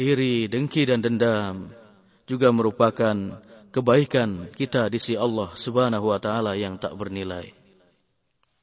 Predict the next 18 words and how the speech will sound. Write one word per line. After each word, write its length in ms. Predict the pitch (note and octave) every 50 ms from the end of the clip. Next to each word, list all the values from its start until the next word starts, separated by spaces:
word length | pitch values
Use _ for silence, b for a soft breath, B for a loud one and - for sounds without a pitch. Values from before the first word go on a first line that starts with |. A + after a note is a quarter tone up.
| _ - -
Kita 320 | D#3+ D3+ - F3+ F3 F3
menjauhkan 560 | F3 E3+ D#3+ D3+ D#3 D3 C#3 - D3+ C#3+ C3+
diri 160 | C3+ C3+ C3
kita 560 | C3 C#3+ C#3 - - C3 B2 A#2 A2+ G#2+ G2+ F2+ F2 B B B B B B -
dari 240 | C#3 C3+ B2+ B2
bangga 320 | A2 B2 A#2+ A#2 A2+ A2+ A2
diri, 560 | G#2 A#2 A#2+ B2+ B2 B2 A#2 A2 G#2 G2+ G#2
barangkali 520 | A2 A#2+ A2+ A2 A2 A2 G#2+ A2+ A#2 A2+ A2+
karena 240 | - A2+ A2 A2+ A2
prestasi 560 | G#2 - A2+ A2 - - A2+ G#2+ - - A2+
kita, 640 | - A2+ A2 - - A2 G#2 G2 G2 G2 F#2 F#2+ G2+ B2 - - - - _ _ _ b b b b b b b b
barangkali 800 | - B2 B2 B2 A#2+ A#2 A2 - B2 B2 B2 B2+ B2+ B2 A2+ G#2+
karena 240 | - A#2+ A#2+ A#2 A#2+ A2+
karir 320 | - B2 A#2+ B2 C3 B2 A#2+
yang 160 | A#2+ A2+ A2+
terus 240 | - A#2 A#2 - A#2+
menanjak, 640 | A#2 A2+ A#2 A#2 A#2 A#2 A2 A2+ A2 G#2+ G#2 G#2 - - - - - B B B B B B B B
barangkali 880 | B - A#2+ B2 B2 A#2+ A#2+ - C3 C3 C3+ C3+ C#3 C#3 C3 B2 A2+ A#2+